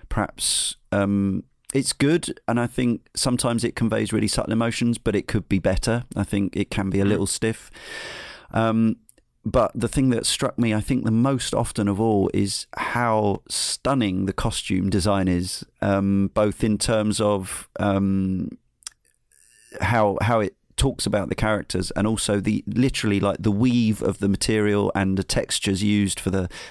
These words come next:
Speaker 1: the leather and the metal and all that sort of stuff. And obviously, the higher settings you have, um, switched on and the higher resolution game you're playing, the better they'll look. But I think regardless, even if you're playing this at the lowest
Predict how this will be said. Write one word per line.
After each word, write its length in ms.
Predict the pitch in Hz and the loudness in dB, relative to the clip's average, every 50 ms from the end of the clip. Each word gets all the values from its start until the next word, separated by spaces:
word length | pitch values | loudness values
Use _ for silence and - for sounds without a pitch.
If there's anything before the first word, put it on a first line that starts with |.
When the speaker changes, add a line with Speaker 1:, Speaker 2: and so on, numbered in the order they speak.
| - - | -6 0
Speaker 1:
the 80 | 101 | 2
leather 360 | 98 107 117 113 117 117 107 | 4 4 4 4 4 2 0
and 120 | 104 98 95 | 0 0 2
the 40 | 95 | 2
metal 360 | 101 113 107 - - 113 104 | 2 0 0 -2 -2 -2 0
and 100 | 98 104 | 0 0
all 100 | 101 98 | 0 0
that 140 | 107 - - | -2 -4 -4
sort 180 | - - 92 | -4 -4 -4
of 60 | - | -2
stuff. 240 | - - 110 101 - | -2 -2 -2 -2 0
And 80 | - 120 | -2 -2
obviously, 420 | 107 110 104 - - 107 101 101 - - - - - - | -2 -2 -2 0 0 0 -2 -2 -6 -10 -14 -16 -8 -6
the 100 | - 117 | -4 -2
higher 240 | 104 131 123 113 104 | 0 0 0 0 0
settings 400 | - - 123 - 101 107 104 92 | 0 -2 -2 0 2 2 2 2
you 120 | 101 98 | 2 2
have, 400 | 98 101 98 98 101 92 92 - - - - - - - - - - - | 2 2 2 0 0 -2 -4 -8 -16 -18 -20 -20 -20 -20 -20 -20 -10 -4
um, 300 | - 95 95 92 95 92 | -2 -2 0 0 0 -2
switched 380 | 87 - - 120 - - - - | -2 -2 -2 -2 -2 -2 -2 0
on 120 | 107 104 | 0 0
and 100 | 101 98 98 | 0 0 0
the 40 | 95 | 0
higher 220 | 117 110 104 98 | 0 0 0 0
resolution 640 | 95 98 90 95 101 104 104 - - - 98 98 95 | 0 -2 -2 0 0 0 0 0 0 0 0 0 0
game 240 | 90 - 95 98 95 | 0 0 0 0 0
you're 100 | 95 92 | 0 -2
playing, 300 | - - 101 95 95 95 | -2 -2 -2 0 0 0
the 60 | 95 95 | -2 0
better 300 | - 110 101 - - 98 | 0 0 0 0 0 0
they'll 140 | 92 95 98 | 2 2 2
look. 240 | 98 95 - - - | 2 2 0 0 0
But 140 | 110 92 - | -2 -2 0
I 80 | 87 92 | -2 -2
think 220 | - - 113 - - | -2 -2 -2 -2 -2
regardless, 420 | 95 92 110 104 98 92 92 - | -2 0 2 2 2 2 0 0
even 140 | 123 104 101 | 2 2 2
if 120 | 101 - - | 2 0 -2
you're 80 | 101 | -4
playing 280 | - - 101 98 98 101 | -2 -2 -2 0 0 0
this 180 | 101 - - | -2 -2 -2
at 100 | - - | -4 -2
the 80 | - 98 | 0 2
lowest 420 | 98 104 101 95 90 - - - | 2 2 2 2 0 -2 -6 -10